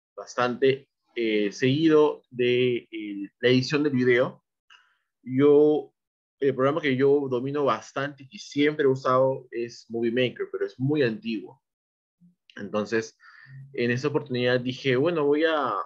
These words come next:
voy a cambiar de programa y voy a descargarme Filmora". Siempre he querido des-, descargármelo, pero no podía craquearlo. Entonces, sal-, salía siempre con la marca de agua, hasta que al final encontré un, un tutorial en YouTube que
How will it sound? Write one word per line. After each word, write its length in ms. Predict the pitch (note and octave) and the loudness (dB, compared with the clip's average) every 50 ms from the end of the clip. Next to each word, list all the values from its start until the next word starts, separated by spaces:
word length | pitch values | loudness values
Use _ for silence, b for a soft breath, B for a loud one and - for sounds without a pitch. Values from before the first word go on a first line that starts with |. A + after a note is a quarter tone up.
| - _ _ | -10 _ _
voy 200 | - B2+ C#3 C#3+ | -10 -6 -4 -4
a 260 | C#3 C3 A#2+ A2 G#2+ - - _ _ _ _ _ _ _ _ _ _ _ _ | -2 -4 -4 -6 -8 -12 -16 _ _ _ _ _ _ _ _ _ _ _ _
cambiar 400 | - C#3+ C#3+ D3+ D3+ D#3 D3+ D3+ | -4 -2 -2 0 2 2 2 2
de 360 | D3 D#3+ D#3 D3+ C#3+ C3 B2 C3 | 2 2 2 2 2 2 0 0
programa 320 | - A#2+ B2 B2 B2 C#3 D3 | -2 -2 0 0 0 0 -2
y 40 | C#3 | -2
voy 220 | B2 A#2+ A#2+ B2 | 0 0 0 0
a 80 | B2 B2 | 0 -2
descargarme 440 | B2 B2+ C3 G#2+ G#2 - A#2 A#2 | -2 -4 -8 -10 -10 -10 -12 -14
Filmora". 520 | _ _ - C3+ D#3 D#3 C#3 C3+ C3 - _ _ _ _ _ | _ _ -4 0 0 2 2 0 -2 -6 _ _ _ _ _
Siempre 420 | _ - - - E3+ F3 F3 F3 E3 | _ -18 -10 -4 -4 -4 -2 -2 -2
he 40 | |
querido 260 | C3 B2 A#2+ B2+ C#3 C#3+ | -2 0 2 2 2 2
des-, 180 | C#3 C3+ - | 0 -2 -10
descargármelo, 760 | - B2+ C3 A#2+ A2 A#2 A#2 A#2 B2 B2 B2 B2+ C3 C3+ - _ _ _ _ _ _ _ _ _ _ _ | -14 -10 -6 -4 -4 -2 -2 -4 -6 -6 -4 -4 -4 -4 -6 _ _ _ _ _ _ _ _ _ _ _
pero 200 | - A#2+ A#2 A#2+ | -2 0 0 2
no 140 | B2+ C3 C3 | 0 0 0
podía 300 | C3 C3 C3+ C3+ C3+ C3+ | 0 2 2 2 2 2
craquearlo. 580 | C3 A#2 G#2+ G#2 - - A#2 G#2 G2 F#2 F#2+ | 2 0 0 0 0 0 -2 -2 -2 -8 -12
Entonces, 580 | F#2+ F2+ - G#2+ G#2+ G#2+ - A#2 A2+ - - - | -12 -12 -12 -12 -12 -8 -8 -8 -8 -8 -10 -8
sal-, 200 | - G#2+ G#2 - | -4 -4 -4 -4
salía 380 | - - A#2 A#2+ C3 C3+ C3 | -2 -2 0 2 4 2 2
siempre 260 | C3 C3+ C#3 C3 C#3+ C#3+ | 2 2 2 2 2 2
con 160 | C3+ A#2 G#2+ | 2 0 -2
la 240 | G2 F#2 E2+ E2+ F2 | 0 -2 -2 -4 -4
marca 320 | G#2 A2 A2+ A2 - A2+ | -4 -6 -4 -2 0 0
de 80 | G#2+ G2+ | 2 2
agua, 300 | F2+ F#2+ F2+ F2 - - | 0 -2 -6 -10 -12 -16
hasta 240 | - - - - A#2 | -20 -16 -10 -6 -2
que 60 | A2 | -2
al 80 | A2 G#2+ | -2 -2
final 520 | - B2 B2+ C3 B2+ B2+ B2+ C3 B2+ - - _ _ _ _ _ _ - - _ | 0 -2 0 2 2 2 2 2 0 -2 -8 _ _ _ _ _ _ -20 -20 _
encontré 500 | - - G#2 G2+ G#2 G#2 G2+ G#2+ A2+ A#2 | -12 -12 -10 -6 -6 -6 -4 -2 -2 0
un, 640 | A#2+ B2 B2 B2+ B2 A#2+ A2+ G#2 F#2+ F#2 E2+ - _ _ _ _ _ _ | 0 0 0 -2 -4 -4 -6 -8 -10 -12 -16 -20 _ _ _ _ _ _
un 540 | - B2+ B2+ A#2+ A#2 A2+ G#2+ G#2 G2+ - - | -6 -4 -4 -4 -4 -6 -8 -12 -14 -12 -6
tutorial 580 | - C3+ C3 C3 B2 A#2+ B2 A#2+ A#2 - - _ _ - | -4 -2 0 0 2 2 2 2 0 -2 -8 _ _ -14
en 120 | G#2+ A2 | -8 -6
YouTube 400 | A#2 A#2 A2+ A#2 B2 C3 C3 _ _ | -6 -4 -2 -2 -4 -4 -4 _ _
que 420 | - G#2+ G#2 G2+ F#2+ F#2 - - | -2 0 0 2 0 -2 -4 -8